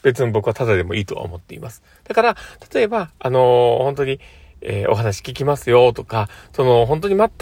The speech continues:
く、えー、全然知らない人に、例えばさっき言ったようなね、こう、カウンセリングだったりとか、えー、訪問看護的な、こうね、あの、関わりとかっていうものを、タダで提供するってことは、まずは知らないものを知る機会を提供しているってことは、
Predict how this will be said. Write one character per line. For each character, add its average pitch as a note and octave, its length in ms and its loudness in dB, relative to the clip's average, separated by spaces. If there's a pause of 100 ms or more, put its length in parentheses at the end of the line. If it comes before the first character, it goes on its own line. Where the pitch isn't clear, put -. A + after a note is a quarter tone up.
く、 B3 220 0 (280)
え C#3 580 4
ー、 - 40 -14
全 C#3 120 -8
然 C#3 100 -2
知 C3+ 140 -6
ら C3 100 2
な G#2 120 4
い G2+ 60 -2
人 A#2 100 -10
に、 F3+ 180 0
例 C3+ 140 -6
え A2 40 0
ば F#2+ 60 -2
さ G#2+ 120 -8
っ - 20 -16
き - 40 -12
言 F2+ 100 -8
っ - 20 -16
た - 60 -6
よ - 80 -4
う - 40 -12
な - 60 -8
ね、 B3+ 120 -2
こ C3 100 -2
う、 G#2 40 -4
カ A2 120 -2
ウ G2+ 60 2
ン F#2+ 40 -2
セ G2+ 140 -2
リ G2 80 -4
ン G2 40 -2
グ G2+ 80 0
だ G#2+ 80 2
っ G#2+ 40 -4
た A#2+ 100 -6
り B2 60 -10
と A#2+ 80 -6
か、 D3+ 160 0 (260)
え G#2+ 100 2
ー、 - 20 0
訪 G2 140 -2
問 F#2+ 160 -2
看 G2+ 140 -6
護 G2 100 -4
的 G#2+ 200 -8
な、 F#2+ 120 -2
こ - 160 -6
う A2+ 60 0
ね、 D#3 120 2
あ A#2+ 80 -2
の、 G2+ 180 -2
関 - 360 -2
わ G#2 60 6
り G2+ 100 0
と - 100 -14
か - 100 -16
っ - 40 -14
て - 100 -8
い - 20 -2
う D3 40 -2
も D#3 100 0
の C#3+ 100 -2
を、 E3 140 0 (240)
タ C4+ 180 4
ダ - 20 0
で A#2+ 140 -6
提 A#2 200 -4
供 A#2 160 0
す G#2+ 120 -6
る A#2 80 -2
っ - 20 -8
て G#2 120 -4
こ A2+ 120 -8
と G#2 120 -8
は、 A2+ 180 2 (240)
ま G#3+ 180 2
ず C4+ 100 -6
は D#4+ 160 2
知 - 120 0
ら A#3+ 100 4
な C#4 120 2
い G3+ 60 2
も A2 120 -2
の G2 60 -4
を F#2 60 -6
知 F2+ 180 -4
る C3+ 80 -6
機 - 100 -16
会 C#3 240 4
を D#3+ 120 0 (200)
提 B2+ 160 2
供 A#2+ 180 -2
し A2+ 80 -12
て - 80 -6
い A2 40 0
る G#2+ 40 -4
っ - 40 -6
て - 80 -12
こ A#2+ 100 -8
と B2 60 0
は、 G#2 100 0